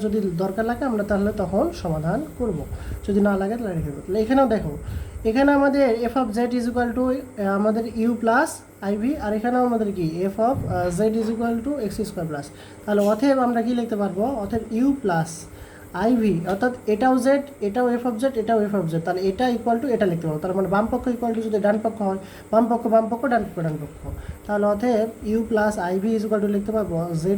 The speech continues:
এর উপর স্কয়ার প্লাস ফাইভ, আহ, i z plus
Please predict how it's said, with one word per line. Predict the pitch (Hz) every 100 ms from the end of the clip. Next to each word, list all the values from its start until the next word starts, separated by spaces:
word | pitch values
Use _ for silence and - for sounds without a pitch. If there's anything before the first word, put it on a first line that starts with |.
| 220
এর | 214 208
উপর | 208 208 196 -
স্কয়ার | - 226 208 175 233 - - - - - - - - - - - - - -
প্লাস | 202 190 180 -
ফাইভ, | 196 220 226 190 214
আহ, | - - - - - - - - - - - - - 190 180 175 175 190 214
i | 220
z | 214 190 220 214 - - -
plus | 190 185 175